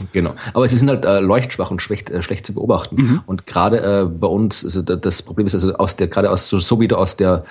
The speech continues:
Speaker 1: Bewegung von Planeten viel über den Stern ableiten kannst, um den sie sich bewegen, und kannst du eben auch aus der Bewegung von Zwerggalaxien viel über die Galaxie ableiten, um die sie sich bewegt. Das heißt, du willst eigentlich immer viele Zwerggalaxien beobachten,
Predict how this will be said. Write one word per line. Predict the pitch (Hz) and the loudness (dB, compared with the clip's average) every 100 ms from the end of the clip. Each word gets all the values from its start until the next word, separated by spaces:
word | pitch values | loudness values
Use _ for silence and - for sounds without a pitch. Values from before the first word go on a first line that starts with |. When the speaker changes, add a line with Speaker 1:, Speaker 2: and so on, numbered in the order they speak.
| - - - | -20 -18 -4
Speaker 1:
Bewegung | 92 95 107 98 | 2 4 4 2
von | 101 | -2
Planeten | 90 85 95 120 117 92 | 0 2 2 2 2 2
viel | - 107 | 0 0
über | 104 90 | 0 0
den | 82 87 | -2 -4
Stern | - 104 123 95 | 0 2 4 2
ableiten | - 80 90 80 - | 0 -4 -2 -4 -6
kannst, | - 85 - | -6 -6 -4
um | 104 98 | 0 0
den | 92 | 0
sie | 82 | -2
sich | 87 | -4
bewegen, | 87 85 92 113 117 131 | -2 0 2 4 2 0
und | - | -4
kannst | - 95 - - | -4 -4 -2 -2
du | |
eben | 90 | -2
auch | - | 0
aus | 87 | 0
der | - | 0
Bewegung | 87 90 92 | 0 0 0
von | 85 | -2
Zwerggalaxien | - 87 90 - 104 101 - 98 95 - 123 | 0 0 0 2 0 0 2 2 0 -10 -14
viel | - - 98 | -10 -2 2
über | 92 | 2
die | 90 | 2
Galaxie | 82 85 - 107 110 98 64 71 78 _ _ _ - - | 0 0 0 4 4 4 0 -6 -10 _ _ _ -8 -4
ableiten, | 82 90 85 82 80 71 | 0 0 0 0 -4 0
um | 95 87 | 2 2
die | 90 | 2
sie | 82 | 0
sich | 82 | -2
bewegt. | 87 80 69 - | -2 0 0 0
Das | - | -2
heißt, | 85 - | -2 0
du | 85 | 0
willst | 101 - | 2 0
eigentlich | 98 87 | -2 0
immer | 98 90 | 2 0
viele | 95 87 - | 0 -2 -2
Zwerggalaxien | - 98 - - - 107 95 | -2 -2 0 -2 0 0 2
beobachten, | 90 101 117 - 117 | 2 2 2 2 -2